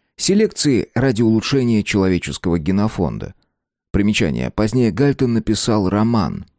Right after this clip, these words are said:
«Can't Say Where». Калька с греческого слова «утопия».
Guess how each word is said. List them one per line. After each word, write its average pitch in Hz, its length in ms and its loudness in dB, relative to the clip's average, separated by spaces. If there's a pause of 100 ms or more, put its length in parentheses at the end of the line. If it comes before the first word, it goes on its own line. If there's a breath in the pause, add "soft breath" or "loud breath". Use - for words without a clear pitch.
(440)
«Can't 165 280 0
Say 110 320 0
Where». 78 360 0 (400)
Калька 98 520 -2 (180)
с 104 160 0
греческого 107 520 -2
слова 127 320 0
«утопия». 131 540 -2